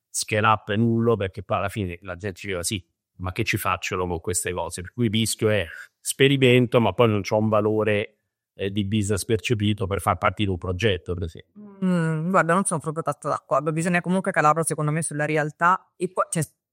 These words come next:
Speaker 2: non, non c'è nessuna, come dire, nessuna normativa che ci impone di, che sia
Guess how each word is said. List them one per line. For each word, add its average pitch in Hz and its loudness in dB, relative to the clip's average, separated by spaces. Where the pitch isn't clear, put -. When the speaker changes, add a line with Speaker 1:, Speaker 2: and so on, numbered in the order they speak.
Speaker 2:
non, 165 0
non 165 0
c'è 170 -6
nessuna, 170 0
come 165 -4
dire, 143 -6
nessuna 214 2
normativa 202 4
che 175 -4
ci - -14
impone 196 2
di, 160 -6
che 170 -8
sia 170 0